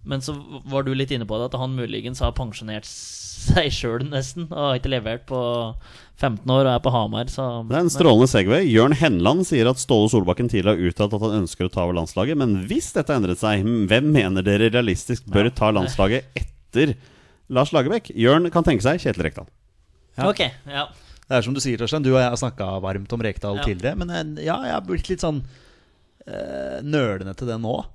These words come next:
Speaker 3: fordi han, jeg vet ikke om på en måte han har den der, eh, om han er god i gamle Rekdal, som på en måte, han har jo levert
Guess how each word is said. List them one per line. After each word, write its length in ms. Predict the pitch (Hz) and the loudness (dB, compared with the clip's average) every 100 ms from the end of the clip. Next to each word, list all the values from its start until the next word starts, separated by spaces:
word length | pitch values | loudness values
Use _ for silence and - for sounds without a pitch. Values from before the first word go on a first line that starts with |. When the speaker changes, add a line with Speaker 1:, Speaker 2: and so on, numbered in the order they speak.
| - | -10
Speaker 3:
fordi 520 | 139 127 117 117 110 - _ _ | -6 -4 -2 -2 -6 -10 _ _
han, 380 | 131 117 117 107 - _ _ _ _ | -6 -6 -6 -10 -16 _ _ _ _
jeg 80 | 147 | -6
vet 100 | 143 | -4
ikke 60 | 147 | -4
om 60 | 143 | -6
på 100 | 143 | -6
en 60 | 123 | -4
måte 120 | 123 | -4
han 120 | 123 | -6
har 260 | 110 95 95 104 | -6 -4 -4 -4
den 80 | 104 | -4
der, 140 | 95 | -4
eh, 400 | 98 98 98 95 - _ _ _ _ _ _ _ _ _ | -4 -4 -4 -6 -10 _ _ _ _ _ _ _ _ _
om 80 | 120 | -4
han 80 | 113 98 | -2 -4
er 80 | 98 | -4
god 220 | 101 117 | -4 0
i 20 | |
gamle 260 | 120 117 113 | 0 0 0
Rekdal, 500 | 110 104 - 123 147 131 | -2 -4 0 0 0 -2
som 220 | - 135 | -6 -6
på 80 | 131 | -4
en 80 | 127 | -4
måte, 240 | 117 120 117 113 113 110 104 _ _ _ _ | -2 -2 -2 -2 -4 -8 -10 _ _ _ _
han 100 | 131 117 | -6 -2
har 160 | 113 | 0
jo 60 | 127 | 0
levert 560 | 123 107 110 - - | 0 -2 -4 -4 -8